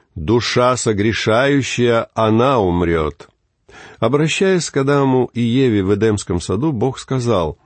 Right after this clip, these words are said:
«А от дерева познания добра и зла не ешь от него,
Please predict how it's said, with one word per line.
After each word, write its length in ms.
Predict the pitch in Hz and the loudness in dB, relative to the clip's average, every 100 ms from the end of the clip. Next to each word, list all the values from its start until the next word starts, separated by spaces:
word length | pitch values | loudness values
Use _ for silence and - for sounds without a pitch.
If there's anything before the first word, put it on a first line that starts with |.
| _ _ _ _ _ | _ _ _ _ _
«А 200 | 95 98 | 0 2
от 120 | 95 | 2
дерева 500 | 95 104 113 123 127 | 2 2 4 2 0
познания 640 | 127 113 92 104 110 113 113 | 0 0 2 2 2 2 2
добра 420 | 107 98 104 104 | 2 2 2 2
и 40 | 107 | 2
зла 320 | 95 104 113 | 0 0 2
не 180 | 104 95 | 2 2
ешь 320 | 95 139 - | 0 0 -4
от 160 | - | -6
него, 400 | 90 80 73 78 | -4 -2 -4 -6